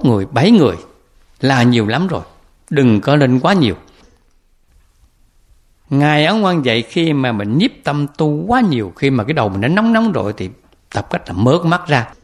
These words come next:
đi cái nành. Chú ý là mở nhìn qua cái, ờ, bầu trời, nhìn qua nhìn lại chút để cho nó giải tỏa cái, cái, cái, cái, cái căng thẳng trong, trong, trong cái đầu óc ra. Chính Ngài Ấn Quang cũng có dặn dò như vậy.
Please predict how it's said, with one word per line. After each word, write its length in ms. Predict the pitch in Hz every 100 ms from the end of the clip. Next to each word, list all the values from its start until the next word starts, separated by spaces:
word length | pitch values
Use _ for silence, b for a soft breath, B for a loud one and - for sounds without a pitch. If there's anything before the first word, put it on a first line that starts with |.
| _ _ _ _ _ -
đi 140 | 151
cái 160 | 147 143
nành. 260 | 123 101 98 _ _ _ _ _ _ -
Chú 120 | 196
ý 120 | 208
là 120 | 131 117
mở 220 | 101 120
nhìn 300 | 160 113 101
qua 200 | 117 107
cái, 200 | 131 127 B B B
ờ, 140 | 123 113
bầu 220 | 104 98
trời, 200 | 104 90
nhìn 180 | 98 95
qua 160 | 113
nhìn 140 | 110 104
lại 140 | 87
chút 220 | - 165
để 120 | - 113
cho 140 | 117
nó 180 | 110 120
giải 360 | 131 151 160
tỏa 340 | - 160 131 165
cái, 200 | 165 143 -
cái, 140 | 131
cái, 120 | 131 131
cái, 240 | 131 127 - B B
cái 80 | 160
căng 240 | 135 104
thẳng 200 | 101 139
trong, 240 | 139 104 107
trong, 300 | 101 101 110
trong 220 | 98 98
cái 80 | 120
đầu 120 | 95
óc 200 | 117 -
ra. 180 | 101 - _ b b b b b -
Chính 260 | 175 214
Ngài 140 | 131 85
Ấn 180 | 120
Quang 180 | 113 107
cũng 220 | - 92
có 120 | 98 113
dặn 300 | 107 92 101
dò 140 | 87
như 180 | 92 104
vậy. 220 | 90 -